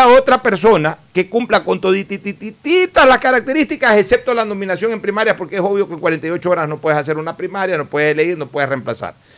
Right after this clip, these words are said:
El resto todo igualito. Pero ya es un elemento subsanable para la organización, no para la persona.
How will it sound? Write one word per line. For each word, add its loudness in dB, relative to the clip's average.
El 2
resto 4
todo 6
igualito. 2
Pero 2
ya 6
es 2
un 0
elemento 2
subsanable 0
para 2
la 4
organización, 0
no -4
para -2
la -6
persona. -8